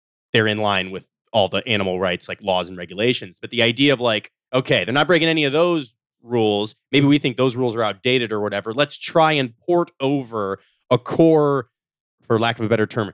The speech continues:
human law concept to the pachyderm. Didn't happen to work here. I do find it to be kind of an interesting intellectual exercise, though.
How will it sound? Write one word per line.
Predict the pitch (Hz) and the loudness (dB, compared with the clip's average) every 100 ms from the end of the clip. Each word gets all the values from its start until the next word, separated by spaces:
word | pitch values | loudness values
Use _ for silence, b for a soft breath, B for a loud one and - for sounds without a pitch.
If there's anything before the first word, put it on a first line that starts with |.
| _ | _
human | - 247 262 147 | -4 0 2 2
law | 117 101 101 | 2 2 0
concept | - 107 107 - 110 98 - _ _ - | -2 -8 -8 -6 -4 -6 -12 _ _ -10
to | 220 196 | -6 -4
the | 151 | -2
pachyderm. | 175 170 165 139 117 98 92 95 - _ _ - | 0 0 0 -6 -4 -6 -8 -14 -20 _ _ 2
Didn't | 311 277 | 4 6
happen | 233 170 | 2 0
to | |
work | 160 170 180 | 2 2 0
here. | - 123 110 123 | -4 -6 -4 -4
I | 151 | -4
do | 175 | -4
find | 135 165 151 | -2 0 0
it | 139 | -2
to | 127 | -4
be | 123 | -8
kind | 113 131 110 | -4 -2 -2
of | |
an | 110 | -2
interesting | 113 107 - - 104 - | -4 -8 -6 0 0 -2
intellectual | 107 95 92 - 92 90 | -8 -4 -4 0 0 0
exercise, | - 92 - - - - | -4 -6 -6 -6 -8 -10
though. | - - | -10 -10